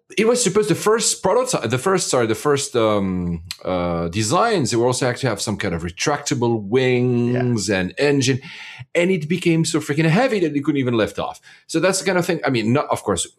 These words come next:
Speaker 1: technology has seen a lot of advancements since then, but what I mean is there's a huge difference between what you can imagine in your mind, and I'm sure if it's a patent,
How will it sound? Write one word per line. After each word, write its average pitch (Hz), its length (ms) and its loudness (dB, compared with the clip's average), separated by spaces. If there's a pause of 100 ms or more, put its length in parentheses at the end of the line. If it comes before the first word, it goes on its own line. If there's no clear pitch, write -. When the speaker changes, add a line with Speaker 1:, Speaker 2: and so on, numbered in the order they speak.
(140)
Speaker 1:
technology 110 600 0
has 98 680 -4
seen 101 320 0
a - 20 0
lot 107 200 2
of 85 160 0
advancements 113 520 -2
since 82 200 -4
then, 87 120 0
but 92 100 -2
what 123 120 2
I 131 60 2
mean 135 200 2
is 113 100 2
there's 104 200 0
a 101 60 -6
huge 107 420 -2
difference 107 320 -4
between 95 260 -8
what 95 220 0
you 95 60 -8
can 90 200 -6
imagine 113 440 0
in 95 60 0
your 85 120 -2
mind, 80 300 -6
and 104 80 0
I'm 117 80 0
sure 214 160 2
if 233 100 -4
it's - 140 0
a - 60 -4
patent, 139 540 -2